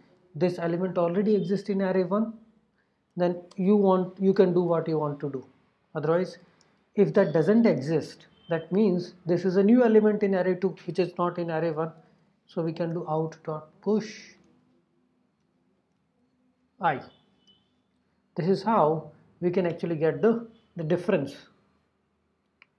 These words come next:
the elements which are there in array one and which are not in array two. So here we can return out two. So here the another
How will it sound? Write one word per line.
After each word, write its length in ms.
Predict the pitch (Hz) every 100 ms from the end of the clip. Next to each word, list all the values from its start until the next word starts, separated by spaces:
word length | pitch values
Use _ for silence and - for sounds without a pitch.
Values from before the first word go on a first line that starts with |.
| _ -
the 100 | 165
elements 440 | 165 175 214 -
which 160 | 185 180
are 160 | 170
there 160 | 165 165
in 160 | 170 180
array 180 | 160 160
one 240 | 170 208 - -
and 120 | 156
which 180 | 156 160
are 200 | 151 143
not 380 | 180 226 226 - _
in 240 | 160 160 156
array 300 | 147 143 147 -
two. 260 | 175 135 - _ _ _ _ _ _ _ _
So 140 | 165 151
here 440 | 165 156 156 156
we 120 | 151
can 220 | 147 147
return 300 | 143 143 151
out 200 | 139 135 -
two. 180 | 185 185 _ _ _ _ _ _
So 120 | - 175
here 380 | 202 226 202 -
the 160 | -
another 340 | 190 214 220